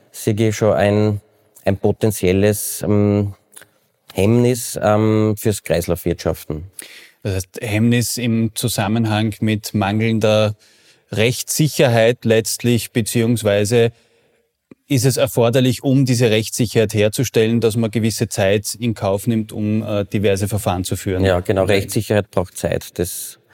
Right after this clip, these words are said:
Speaker 1: man braucht da entsprechende Vorlaufzeit, ja.
Speaker 2: Rechtssicherheit braucht Zeit. Du hast vorher gesagt, wenn eine Sache als Abfall qualifiziert wird, äh,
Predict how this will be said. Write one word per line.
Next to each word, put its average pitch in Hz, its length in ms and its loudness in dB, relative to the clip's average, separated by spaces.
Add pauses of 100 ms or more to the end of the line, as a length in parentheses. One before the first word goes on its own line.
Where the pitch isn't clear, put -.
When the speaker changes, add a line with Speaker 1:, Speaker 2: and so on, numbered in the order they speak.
(140)
Speaker 1:
man 95 100 0
braucht 98 260 0
da 107 80 4
entsprechende 98 500 0
Vorlaufzeit, 85 680 -2
ja. 87 80 -4
Speaker 2:
Rechtssicherheit 98 720 -2
braucht 98 180 0
Zeit. 104 160 2 (220)
Du - 80 0
hast 131 140 0
vorher 135 180 4
gesagt, 139 420 0
wenn 127 220 2
eine 131 220 0
Sache 117 440 -2
als 117 260 0
Abfall 120 460 -2
qualifiziert 120 1040 0
wird, 160 440 2 (380)
äh, 120 500 4